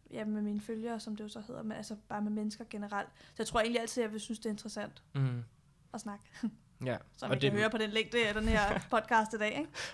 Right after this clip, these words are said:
Speaker 2: Og man kan s-, man kan sige, det kan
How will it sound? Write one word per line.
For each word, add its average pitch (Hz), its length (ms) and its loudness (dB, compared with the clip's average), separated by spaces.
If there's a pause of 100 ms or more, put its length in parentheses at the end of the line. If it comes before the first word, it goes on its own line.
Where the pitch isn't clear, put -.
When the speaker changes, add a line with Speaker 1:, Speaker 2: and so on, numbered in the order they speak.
Speaker 2:
Og 139 120 2
man 131 140 6
kan 123 180 2
s-, - 180 -4 (120)
man 120 160 -2
kan 117 100 0
sige, 131 400 2
det 110 200 0 (280)
kan - 200 2